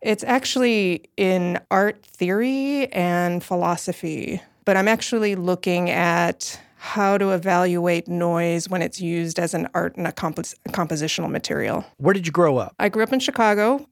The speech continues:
Speaker 1: where I'm born and raised, and still here.
Speaker 2: At what point did audio come onto your radar as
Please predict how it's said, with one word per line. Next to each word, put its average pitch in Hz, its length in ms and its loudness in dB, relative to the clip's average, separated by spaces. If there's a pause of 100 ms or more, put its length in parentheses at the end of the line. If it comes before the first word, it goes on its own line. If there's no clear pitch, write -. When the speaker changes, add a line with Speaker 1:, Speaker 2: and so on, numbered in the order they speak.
Speaker 1:
where 180 360 2
I'm 175 200 -2
born 185 240 2
and 214 100 0
raised, 185 540 0 (200)
and 175 380 -2
still 190 220 -2
here. 285 320 0 (120)
Speaker 2:
At 156 140 2
what 170 260 4
point 180 380 4 (100)
did 135 440 2 (140)
audio 135 640 4 (160)
come 139 200 4
onto 131 220 2
your 113 180 0
radar 117 520 2
as 101 260 -8